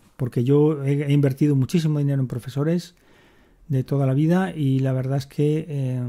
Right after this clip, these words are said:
eso es lo que me ayudó a progresar y a sentirme seguro de mí mismo, a aprender cosas que luego he aplicado en, en mi trabajo como, como músico profesional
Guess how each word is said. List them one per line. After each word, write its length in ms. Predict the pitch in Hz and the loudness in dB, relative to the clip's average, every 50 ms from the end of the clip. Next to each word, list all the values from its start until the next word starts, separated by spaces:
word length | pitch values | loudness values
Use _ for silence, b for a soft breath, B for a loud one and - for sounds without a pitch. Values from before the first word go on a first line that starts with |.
| 123 120 127 156 190 180 | -8 -8 -10 -10 -6 -2
eso 220 | 160 147 - - 165 | -2 0 2 2 4
es 60 | 165 | 4
lo 80 | 156 | 4
que 80 | 131 151 | 4 2
me 100 | 143 143 | 2 2
ayudó 320 | 139 139 139 139 147 147 | 2 2 0 0 0 0
a 120 | 143 131 - | 0 -2 -2
progresar 680 | 139 127 127 123 120 - - 160 160 165 165 170 165 | -4 -4 -4 -4 -4 -2 0 2 2 2 2 0 -2
y 180 | 165 147 139 139 | -4 -4 -4 -4
a 100 | 135 135 | -4 -6
sentirme 500 | - - 143 131 131 156 156 143 147 139 | -4 -2 -2 -2 0 0 0 0 0 -2
seguro 320 | - 143 139 143 143 147 | -2 0 0 2 2 2
de 80 | 143 135 | 0 0
mí 140 | 131 131 135 | 0 0 0
mismo, 500 | 147 156 160 165 165 165 165 165 165 139 | 0 0 2 2 2 2 0 -2 -4 -6
a 160 | 127 120 120 | -10 -12 -12
aprender 460 | 120 - - 135 135 131 131 151 147 143 | -10 -8 -6 -4 -2 -2 0 -2 -2 -2
cosas 340 | - 156 143 - 156 139 | -2 -4 -4 -2 -4 -6
que 120 | - - 135 | -4 -2 -2
luego 420 | 139 151 151 151 156 156 151 151 b b b b b b b b b b | 0 0 0 0 0 0 -2 -4 b b b b b b b b b b
he 100 | - 135 | -4 -4
aplicado 580 | 131 - - 135 127 - 165 170 175 185 190 196 | -4 -2 -2 -2 0 2 4 4 4 4 4 4
en, 260 | 180 156 139 143 151 | 4 4 2 0 0
en 180 | 143 135 135 135 | -2 0 0 0
mi 80 | 131 | 0
trabajo 480 | 120 135 127 135 147 139 - 175 175 170 | -2 -2 -2 -2 -2 -2 0 0 0 0
como, 360 | 175 160 135 131 123 123 120 | 2 0 0 0 0 -2 -4
como 220 | - 120 117 120 | -4 -4 -2 0
músico 560 | 131 147 156 - - 165 147 - 165 165 160 160 | 0 0 0 0 -2 -2 0 0 0 0 0 0
profesional 800 | - 147 139 143 135 - 151 156 165 175 185 196 208 202 208 | -4 -6 -6 -4 -4 -2 -2 0 0 0 2 0 0 -2 -4